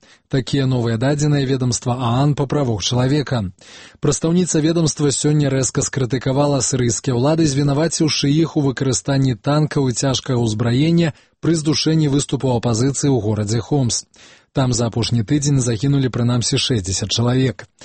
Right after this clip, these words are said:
Пратэсты з патрабаваннем адстаўкі прэзідэнта Башара Асада працягваюцца ў Сырыі з сакавіка. Апошнім часам яны ўсё часцей пераходзяць ва ўзброенае супрацьстаянне.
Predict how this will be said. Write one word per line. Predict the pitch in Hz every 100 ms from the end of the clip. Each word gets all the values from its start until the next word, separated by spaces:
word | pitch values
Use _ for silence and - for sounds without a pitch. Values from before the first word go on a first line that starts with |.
| - - - _
Пратэсты | 147 147 190 180 185
з | -
патрабаваннем | 151 151 147 151 156 143
адстаўкі | 135 - 147 143 143 131
прэзідэнта | 139 120 131 131 131 117
Башара | 117 117 - 123 110 113 143
Асада | 139 151 139
працягваюцца | 120 117 139 123 123 127 -
ў | 123
Сырыі | - 123 107 101
з | -
сакавіка. | 120 - 113 113 - 117 92 - - - - -
Апошнім | 117 123 - 117
часам | 143 151 - 143
яны | 135 131
ўсё | - 135
часцей | 127 - 147 143
пераходзяць | 135 123 - 139 139 113
ва | 120
ўзброенае | 107 104 120 120 127
супрацьстаянне. | 120 - 98 107 - 131 123 127 131 117 95